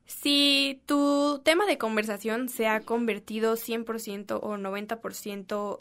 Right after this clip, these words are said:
eh, él o ella, ese también es <laughs> otro síntoma muy importante. Y repito lo que dije al principio. A nadie le cae bien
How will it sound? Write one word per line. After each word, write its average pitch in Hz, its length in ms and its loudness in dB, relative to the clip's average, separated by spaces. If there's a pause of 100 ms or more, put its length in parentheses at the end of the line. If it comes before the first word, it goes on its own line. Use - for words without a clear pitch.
(120)
eh, 175 520 -6
él 208 340 2 (180)
o 170 220 -6
ella, 196 300 -4 (1120)
ese 226 280 4
también 226 440 -2
es 220 220 -2
<laughs> - 20 -4
otro 247 260 2
síntoma 220 520 -4
muy 247 340 -2
importante. 262 720 -2 (460)
Y 311 360 6
repito 269 600 -2
lo 240 160 0
que 202 200 -8
dije 240 460 -6
al 220 120 -8
principio. - 680 -10 (520)
A 208 180 -4
nadie 403 760 2
le 233 220 -2
cae 269 360 0
bien 226 260 -2